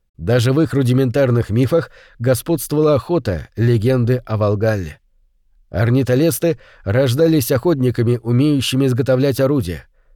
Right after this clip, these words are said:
и оставались таковыми до тех пор, пока не уничтожили последнего диплодока.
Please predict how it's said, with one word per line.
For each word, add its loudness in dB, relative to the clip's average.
и -6
оставались 0
таковыми 0
до 0
тех -6
пор, -4
пока 0
не 2
уничтожили 0
последнего 0
диплодока. -4